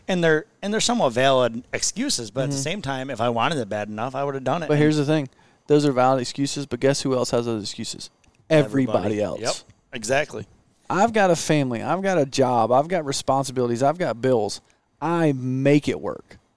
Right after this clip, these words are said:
Speaker 1: Yep.
Speaker 2: F-, you gotta do it. You have to figure out how to do it. Otherwise, you'll never do it. That's what kills me the most is, like,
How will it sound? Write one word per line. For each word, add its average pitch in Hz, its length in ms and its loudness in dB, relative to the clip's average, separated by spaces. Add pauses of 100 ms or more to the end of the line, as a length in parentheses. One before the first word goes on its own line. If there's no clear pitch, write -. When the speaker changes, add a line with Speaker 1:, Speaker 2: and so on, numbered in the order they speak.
Speaker 1:
Yep. 123 220 -2
Speaker 2:
F-, - 200 -10
you 196 100 2
gotta 208 320 6
do 175 280 4
it. - 180 -2
You 175 120 -2
have 208 260 2
to 285 100 0
figure 202 260 -6
out 180 80 -6
how 202 60 0
to 175 100 0
do 214 220 0
it. - 100 -2 (380)
Otherwise, 247 260 4
you'll 190 100 2
never 180 220 2
do 180 160 6
it. 143 60 2
That's 180 180 4
what 185 180 0
kills 180 240 4
me 165 80 -2
the 143 80 -2
most 175 300 2
is, 131 140 -2
like, 123 200 0